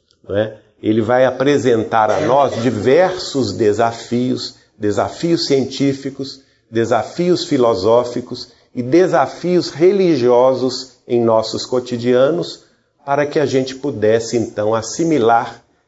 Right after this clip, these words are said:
essa transição dentro dos próprios corações. Nós vamos ver, por exemplo, que na introdução do Livro dos Espíritos, Allan Kardec mesmo vai comentar:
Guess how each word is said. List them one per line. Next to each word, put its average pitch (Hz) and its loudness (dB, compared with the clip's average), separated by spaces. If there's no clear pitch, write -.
essa 113 0
transição 123 -2
dentro 147 2
dos 131 0
próprios 113 0
corações. - -2
Nós 160 0
vamos 175 4
ver, 117 2
por 110 0
exemplo, 101 0
que 101 -4
na 143 2
introdução 143 2
do 113 2
Livro 110 2
dos 92 -8
Espíritos, - -4
Allan 156 2
Kardec 123 0
mesmo 127 2
vai 117 0
comentar: - -2